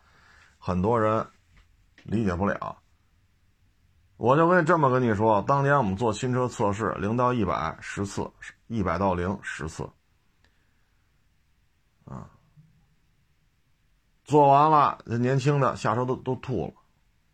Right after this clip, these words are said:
了，啊，恶心的够呛。一百到零，零到一百，一百到零，一，连着做十次吗？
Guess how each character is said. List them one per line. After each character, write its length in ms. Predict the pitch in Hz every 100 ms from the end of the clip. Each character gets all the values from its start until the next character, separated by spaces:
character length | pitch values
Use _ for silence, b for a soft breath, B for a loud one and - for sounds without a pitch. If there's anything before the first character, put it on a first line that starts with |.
| _ _ _ -
了， 80 | 53
啊， 120 | -
恶 280 | - 87 87
心 100 | 107
的 140 | 123 110
够 180 | 117
呛。 280 | 95 117 - - _ _ _ _ _ _ _ _ _ _ _ _ _ _ _ _ _ _ _ _ _ _
一 220 | - 143
百 160 | 123 123
到 180 | 135 127
零， 220 | 127 139
零 120 | 131
到 200 | 135 127
一 100 | 123
百， 180 | 92 90
一 140 | 131
百 160 | 117 110
到 140 | 117
零， 300 | 113 123 92 - - -
一， 260 | 101 123 170
连 280 | 120 131 190
着 80 |
做 160 | 196 156
十 180 | - 151
次 180 | 180 156
吗？ 200 | 107